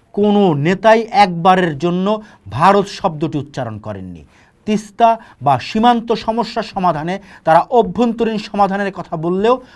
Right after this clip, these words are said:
প্রতিবেশী স-, দেশের সঙ্গে সম্পর্কের সমীকরণ নিয়েছিলেন সম্পূর্ণ নীরব। পাঁচ আগস্ট পরবর্তী সময়ে আইন নিজের হাতে তুলে নেওয়ার প্রবণতা বা মব জাস্টিস নিয়ে নেতাদের কঠোর সতর্কবাণী ছিল না। এমনকি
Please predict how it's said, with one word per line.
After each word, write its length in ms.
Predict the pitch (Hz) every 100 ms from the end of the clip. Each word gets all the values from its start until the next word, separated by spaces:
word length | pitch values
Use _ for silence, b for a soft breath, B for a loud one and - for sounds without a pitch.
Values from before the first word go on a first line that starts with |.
| B -
প্রতিবেশী 460 | 240 233 214 196
স-, 220 | - 202
দেশের 280 | 156 175 202
সঙ্গে 520 | - - 190 196 214 214 B -
সম্পর্কের 680 | - 202 196 208 190 202 185 B B
সমীকরণ 540 | - 208 214 208 185 180
নিয়েছিলেন 460 | 175 170 170 170 180
সম্পূর্ণ 500 | - 131 131 127 113
নীরব। 340 | 120 101 78 - -
পাঁচ 280 | 254 285 269
আগস্ট 300 | 196 156 -
পরবর্তী 520 | 147 139 147 151 156
সময়ে 380 | - 160 208 247
আইন 360 | - 220 262 233
নিজের 280 | 220 240 233
হাতে 220 | - 190
তুলে 240 | - 185
নেওয়ার 220 | 175 147 139
প্রবণতা 580 | 175 160 151 104 85 b b b 107
বা 200 | 117 104
মব 320 | 127 180 175
জাস্টিস 500 | 233 208 - 220 -
নিয়ে 200 | 247 269 B B 147
নেতাদের 460 | 185 220 226 226
কঠোর 400 | - 214 208 247
সতর্কবাণী 600 | 233 196 170 156 139 123 110
ছিল 240 | - 101
না। 160 | 87 - b b -
এমনকি 540 | 127 170 180 139 170